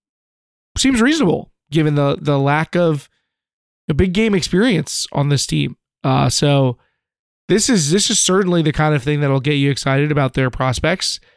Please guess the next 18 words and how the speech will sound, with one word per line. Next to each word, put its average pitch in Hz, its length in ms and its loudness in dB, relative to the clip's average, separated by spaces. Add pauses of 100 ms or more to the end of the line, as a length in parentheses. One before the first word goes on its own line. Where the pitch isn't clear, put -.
(220)
Uh, - 140 -2
it - 160 -6
certainly 160 300 2
helps 147 340 0
the 147 80 -4
Southwest. 143 800 -2 (520)
Uh, 135 220 0
that's 139 220 0
for 160 100 -4
sure. 156 460 0 (260)
You 139 80 0
know, - 20 2
they're 143 120 2
gonna 147 120 0
go 147 200 2
six - 260 -2
and 156 100 2
oh, 151 360 2